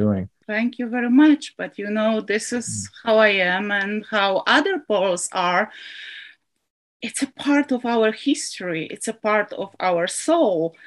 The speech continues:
Speaker 2: It's
Speaker 1: Mm.
Speaker 2: a part of our hearts. So it's just a normal for us. It's nothing special. We are doing this because we love it.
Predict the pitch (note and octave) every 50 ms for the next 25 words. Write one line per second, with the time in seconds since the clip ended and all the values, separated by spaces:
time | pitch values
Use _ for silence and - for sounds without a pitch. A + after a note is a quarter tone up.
0 | - - - _ - A3+ - A3 A#2+ A#2 A#2 F#3+ F3+ F3+ F3+ G3 F#3+ G#3+ G#3+ G#3
1 | G#3+ G3+ G#3 G#3 G#3 G#3 - - - E4+ E4 D4+ G3 E3+ E3 - - - - -
2 | - G#3+ G3+ G3 G3 G3 G3 G3 G3 G3 G3 - _ _ _ _ _ _ _ _
3 | _ _ _ _ - C#4 C#4 - - - D4+ D4 D4 - D#4 C4+ C4 C#4+ C#4+ E4+
4 | E4+ C#4+ G3+ E3+ F#3 - F3+ E3+ - - F3 E3+ E3 F3 - - - - _ -
5 | - C#4 - - D#4+ E4+ F4+ G4+ F4+ E4+ E4+ - - E4 D#4+ F4 - - B3 F3+
6 | E3 D#3+ F3+ - _ _ - B3 B3 B3 A3+ G3 D4 D4 D#4 D#4 D4 D4 C#4 C#4+
7 | C4 - D4 D4 - D4 D4 - B3+ C#4 C4+ B3 A#3 B3 B3+ C4+ A#3+ F#3 D#3 D3+
8 | _